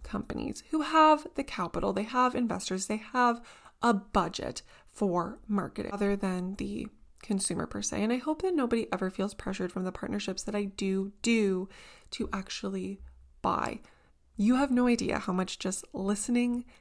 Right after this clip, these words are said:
and clicking a link does for people.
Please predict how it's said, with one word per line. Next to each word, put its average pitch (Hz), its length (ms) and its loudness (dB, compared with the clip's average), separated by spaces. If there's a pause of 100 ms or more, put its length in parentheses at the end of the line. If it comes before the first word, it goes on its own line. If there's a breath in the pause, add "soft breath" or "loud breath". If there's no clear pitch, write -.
(200 soft breath)
and 196 200 -16
clicking 208 640 0
a 214 80 0
link 180 500 0 (220)
does - 360 2
for - 160 -4
people. - 460 -6